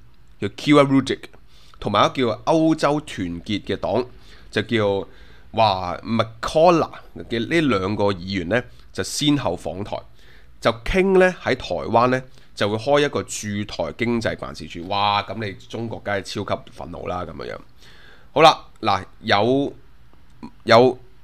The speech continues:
網絡嘅聲音呢，都有人就唔贊成嘅，認為會辣着呢個中國。但係呢，更加多網友就話啦：「喂，啱啊，中國都唔係友好，友好國家，係嘛？」甚至呢，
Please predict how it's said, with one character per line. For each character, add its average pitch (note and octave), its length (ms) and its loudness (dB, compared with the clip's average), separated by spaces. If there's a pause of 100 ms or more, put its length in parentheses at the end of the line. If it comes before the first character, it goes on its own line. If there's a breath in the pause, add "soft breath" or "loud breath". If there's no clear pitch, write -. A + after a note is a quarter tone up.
(340)
網 B2 160 2 (200)
絡 B2 160 8
嘅 B2+ 60 2
聲 D3 220 0
音 C#3 120 2
呢， C#3+ 100 2
都 E3+ 180 -2
有 G#2+ 180 -2
人 F2+ 180 -4
就 F#2 120 -6
唔 F2 240 -12
贊 F#2 240 -6
成 E2+ 200 -10
嘅， E2 160 -8
認 G#2 180 -4
為 F#2+ 80 0
會 F#2+ 160 -2
辣 G2+ 220 2
着 F#2 200 -6
呢 A#2 100 -2
個 G#2+ 120 -2
中 G2+ 180 -4
國。 F2 260 -8
但 G#2+ 240 2
係 A#2 160 4
呢， D#3 220 2
更 B2 240 -2
加 C3+ 120 2
多 C3+ 140 2
網 G#2+ 160 -2
友 G2+ 80 0
就 G#2 140 0
話 F2+ 120 -4
啦： F#2 140 -6 (380 loud breath)
「喂， A2 100 4
啱 A#2 340 2
啊， A#2 260 -2
中 G3+ 120 0
國 D#3+ 100 0
都 F3 100 -4
唔 D3+ 80 -2
係 F2 140 -6
友 F2+ 100 -10
好， F#2+ 280 -4 (120)
友 F#2+ 160 -4
好 G2 100 -2
國 F#2+ 160 -4
家， F#2+ 240 2 (640 soft breath)
係 F#2 80 -4
嘛？」 F2+ 220 -4 (500 soft breath)
甚 C3 360 2
至 D3 220 2
呢， F3 200 4